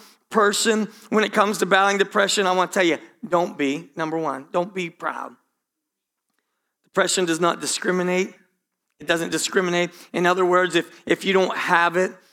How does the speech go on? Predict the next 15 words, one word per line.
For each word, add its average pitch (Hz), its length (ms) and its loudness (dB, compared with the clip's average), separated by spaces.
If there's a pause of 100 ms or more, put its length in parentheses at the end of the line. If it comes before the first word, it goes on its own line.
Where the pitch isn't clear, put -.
(220)
it 147 140 -10
doesn't 185 340 2
make 175 240 0
you 185 80 -4
more 165 240 2
spiritual 165 1120 0 (220)
than 160 160 0
everybody 156 540 0
else. 156 500 -2 (560)
It - 100 -6
doesn't 175 360 0
work 165 260 0
that 165 180 -2
way, 156 140 0
okay? 165 360 -2